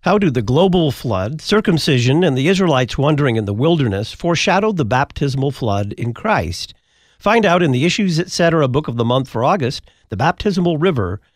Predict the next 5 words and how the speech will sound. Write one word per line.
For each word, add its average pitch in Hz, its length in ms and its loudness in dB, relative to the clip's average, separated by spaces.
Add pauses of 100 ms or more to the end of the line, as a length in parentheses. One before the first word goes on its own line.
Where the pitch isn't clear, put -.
Studying 190 460 2
the 165 80 0
Sacrament 151 560 0
Throughout 120 320 -2
Scripture. 120 640 -4